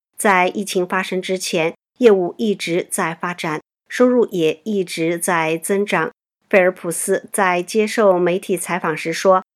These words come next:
他过去没有解雇过任何人，但是他每年都支付了百分之零点一三的失业保险税，而现在新的税率已是原来的十倍以上。他说，在奥本的健身房，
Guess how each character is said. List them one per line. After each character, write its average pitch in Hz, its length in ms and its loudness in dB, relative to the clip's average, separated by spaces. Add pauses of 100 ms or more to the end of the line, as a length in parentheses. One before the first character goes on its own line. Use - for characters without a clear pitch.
(140)
他 - 120 -2
过 233 200 0
去 233 200 0
没 180 180 4
有 202 180 4
解 170 260 -2
雇 202 140 0
过 185 240 2
任 226 180 4
何 170 160 -2
人， 165 280 -2 (220)
但 247 140 4
是 233 160 -4
他 233 160 -2
每 190 180 0
年 156 260 0
都 214 200 0
支 226 180 -2
付 226 160 -2
了 185 120 0
百 165 180 -4
分 220 200 -2
之 226 200 2
零 175 260 -2
点 175 320 -2
一 214 140 -4
三 233 300 -4
的 170 280 -2
失 196 220 -2
业 202 100 4
保 165 180 0
险 170 240 -2
税， 170 280 -2 (280)
而 175 200 2
现 196 300 0
在 185 240 0
新 254 280 -2
的 226 100 -2
税 202 220 2
率 180 240 0 (220)
已 196 100 -2
是 202 200 2
原 180 220 2
来 175 200 0
的 180 280 2
十 - 220 -6
倍 185 140 0
以 160 200 -6
上。 175 300 0 (460)
他 247 140 2
说， 247 320 0 (200)
在 202 280 4
奥 254 180 2
本 262 160 0
的 170 80 0
健 175 220 -2
身 185 200 -4
房， 165 300 -2